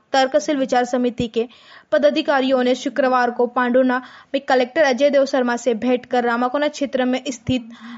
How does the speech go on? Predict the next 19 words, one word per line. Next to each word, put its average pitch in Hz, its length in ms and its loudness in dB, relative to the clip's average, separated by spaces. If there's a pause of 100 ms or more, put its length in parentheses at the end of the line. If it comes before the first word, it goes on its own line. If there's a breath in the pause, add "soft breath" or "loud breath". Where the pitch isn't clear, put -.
(120)
धार्मिक 294 400 -2
पर्यटन 254 440 0
एवं 247 220 0
पिकनिक 320 440 -4
स्पॉट 254 340 -2
के 269 120 -4
विकास 240 400 -4
की 262 140 0
मांग 240 360 0 (160)
के 262 80 0
अलावा 214 420 -2 (480 loud breath)
ऐतिहासिक 320 480 0
जंगल 262 260 2
सत्याग्रह 240 600 0 (540 loud breath)
स्थल 277 260 0
को 285 140 2
संजोए 269 420 4
रखने 247 320 0
प्रतिवर्ष 269 640 0